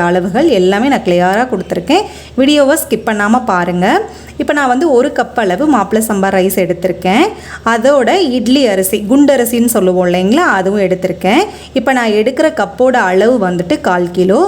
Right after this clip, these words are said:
கால் கிலோ அளவுக்கு மாப்பிளை சம்பா ரைஸ், அதாவது ஒரு கப்பு. அதே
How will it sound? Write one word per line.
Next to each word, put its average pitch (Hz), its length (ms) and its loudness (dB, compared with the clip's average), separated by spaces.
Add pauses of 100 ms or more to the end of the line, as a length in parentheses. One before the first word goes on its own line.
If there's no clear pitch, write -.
(140)
கால் 233 300 0
கிலோ 277 160 2 (100)
அளவுக்கு 202 400 0
மாப்பிளை 180 340 0
சம்பா 185 200 0 (100)
ரைஸ், 233 280 0 (140)
அதாவது 190 260 0 (100)
ஒரு 190 200 2
கப்பு. 208 280 0 (520)
அதே 311 220 0